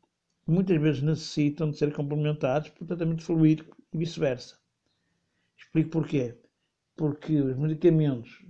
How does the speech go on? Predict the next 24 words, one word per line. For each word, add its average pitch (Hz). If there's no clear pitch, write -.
no 143
conceito 135
da 139
medicina, 131
eh, 120
normal, 139
da 131
medicina 127
convencional, 131
tratam 151
os 151
efeitos, 143
mas 135
não 139
a 139
causa. 131
Daí 143
a 160
dificuldade 143
da 147
recuperação 135
das 127
pessoas. -
Eis 165